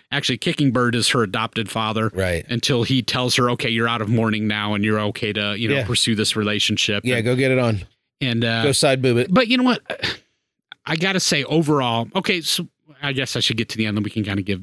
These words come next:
Speaker 1: some summaries here. But, um, basically, the end of the movie is, um, soldiers show up at the fort.
Speaker 2: Mm-hmm.
Speaker 1: You know, he's basically moved in with the tribe now.
Speaker 2: Basically,
Speaker 1: He's
Speaker 2: the, the
Speaker 1: there.
Speaker 2: second to the crazy dude who offed himself is now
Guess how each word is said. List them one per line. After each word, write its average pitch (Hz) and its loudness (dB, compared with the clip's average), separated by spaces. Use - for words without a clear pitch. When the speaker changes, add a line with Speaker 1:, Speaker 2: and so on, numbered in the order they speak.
Speaker 1:
some 104 -2
summaries 98 -2
here. 101 -2
But, 98 -6
um, 143 2
basically, 185 2
the 160 2
end 156 0
of 143 2
the 143 2
movie 131 2
is, 123 2
um, 120 0
soldiers 143 0
show 135 2
up 120 -4
at 110 -4
the - -12
fort. 107 0
Speaker 2:
Mm-hmm. 139 4
Speaker 1:
You 131 2
know, 120 0
he's 196 4
basically 170 2
moved 135 2
in 120 0
with 117 0
the 117 -8
tribe 110 0
now. 165 2
Speaker 2:
Basically, 185 2
Speaker 1:
He's 147 2
Speaker 2:
the, 160 4
the 156 2
Speaker 1:
there. 117 2
Speaker 2:
second 175 2
to 170 2
the 147 2
crazy 143 2
dude 139 2
who 131 4
offed 131 2
himself 113 2
is 95 0
now 113 0